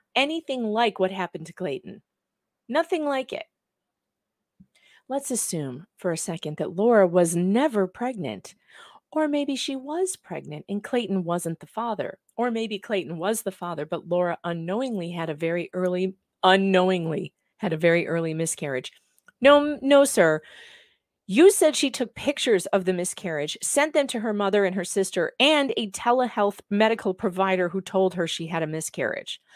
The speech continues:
So she didn't unknowingly have a miscarriage, if that's what even happened. Which would explain a lot of the later events we've seen. Would it, though? Would it explain the ever e-,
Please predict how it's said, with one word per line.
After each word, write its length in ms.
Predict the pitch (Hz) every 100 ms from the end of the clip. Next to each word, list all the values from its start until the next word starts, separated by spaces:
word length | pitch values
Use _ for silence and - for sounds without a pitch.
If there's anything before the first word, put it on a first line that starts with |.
| - -
So 160 | 226
she 160 | 220 285
didn't 280 | 320 302 - 233
unknowingly 800 | 240 214 220 233 226 208 180
have 220 | 180 180 160
a 60 |
miscarriage, 640 | 165 170 - 170 151 143 160
if 100 | -
that's 300 | 160 156 156
what 140 | 147
even 200 | 151 143
happened. 520 | 151 139 - - 185 _ _ _ _ _ _ _ _ _ _ _ _ _ _ _ _ _ - -
Which 240 | 214 -
would 100 | 170
explain 520 | 156 - - 165 180
a 40 | 143
lot 220 | 156 160
of 80 | 151
the 80 | 147
later 300 | 156 165 147
events 320 | 147 151 -
we've 120 | 147
seen. 360 | - 165 131 - - - -
Would 200 | 170 294
it, 140 | 370
though? 280 | 370 370 381 370 _
Would 180 | 196 262
it 120 | 285
explain 760 | 254 - - - 233 285 320 359 - _
the 240 | 240 247 -
ever 320 | 247 262 294
e-, 240 | 262 220